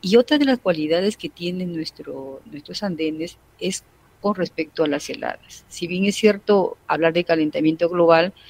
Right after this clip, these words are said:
significa de que estos eventos se irían desapareciendo en el tiempo, pero según los estudios va a haber una permanencia todavía, ¿no? Por lo menos hasta el dos mil cincuenta hay esa tendencia de que las heladas todavía se den, eh, principalmente en la zona de Huaraz.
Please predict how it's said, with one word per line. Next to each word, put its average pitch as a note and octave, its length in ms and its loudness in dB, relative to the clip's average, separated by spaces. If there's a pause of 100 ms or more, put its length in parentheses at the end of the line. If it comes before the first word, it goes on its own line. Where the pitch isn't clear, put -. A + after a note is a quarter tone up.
(600)
significa G3 640 2
de D#3+ 140 -2
que D#3+ 400 -6
estos F3+ 320 -2
eventos F3 360 2
se F3 120 -2
irían G3 320 6
desapareciendo E3+ 580 -2
en E3+ 80 -2
el D#3 100 -4
tiempo, F#3 400 -4
pero G3 200 -2
según F3 240 -6
los F3+ 120 -6
estudios F3+ 520 -4
va F#3+ 80 6
a G3 40 6
haber F#3 280 2
una D3+ 120 2
permanencia C#3+ 600 -2
todavía, - 560 -6
¿no? F3+ 300 -10
Por D3+ 100 -6
lo C#3+ 100 -4
menos D#3 460 -2
hasta D3+ 240 -8
el C#3+ 60 -8
dos D3 100 -8
mil E3+ 160 -6
cincuenta F#3+ 720 0
hay D#3 140 0
esa D#3+ 160 -6
tendencia F#3+ 640 2
de D3+ 100 -8
que - 120 -8
las C#3+ 180 -8
heladas D#3+ 480 0
todavía D#3 380 -4
se E3+ 180 -12
den, E3+ 340 -2
eh, D3+ 220 -14
principalmente D3+ 680 -8
en C#3+ 80 -12
la - 80 -20
zona D#3 240 -20
de D#3 100 -10
Huaraz. F3 300 -4